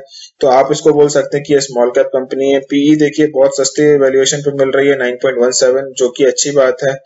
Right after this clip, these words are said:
book value two hundred eleven rupees का, ठीक है। आरओसीज और आरओईज देखिए तो अच्छे आरओसीज और आरओईज ये maintain कर पा रहे हैं, ट्वेंटी थ्री percent to ट्वेंटी टू परसेंट।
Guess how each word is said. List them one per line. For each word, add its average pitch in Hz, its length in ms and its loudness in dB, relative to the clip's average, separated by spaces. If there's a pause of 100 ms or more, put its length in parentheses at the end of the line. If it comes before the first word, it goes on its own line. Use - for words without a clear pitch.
(460)
book 143 220 -2
value 151 600 4
two 143 280 0
hundred 135 260 0
eleven 127 320 2
rupees 127 320 -2
का, 135 160 2
ठीक 131 340 -10
है। 139 160 2
आरओसीज 147 760 0
और 135 140 2
आरओईज 135 440 0
देखिए 139 280 0
तो 151 100 0
अच्छे 123 280 0
आरओसीज 139 460 0
और 131 140 4
आरओईज 135 500 2
ये 135 80 -2
maintain 131 340 -2
कर 139 140 0
पा 131 200 0
रहे 135 140 2
हैं, 131 80 -6
ट्वेंटी 131 260 -6
थ्री 143 180 -4
percent 135 320 -2
to 135 100 -12
ट्वेंटी 127 220 0
टू 139 120 0
परसेंट। 135 360 -2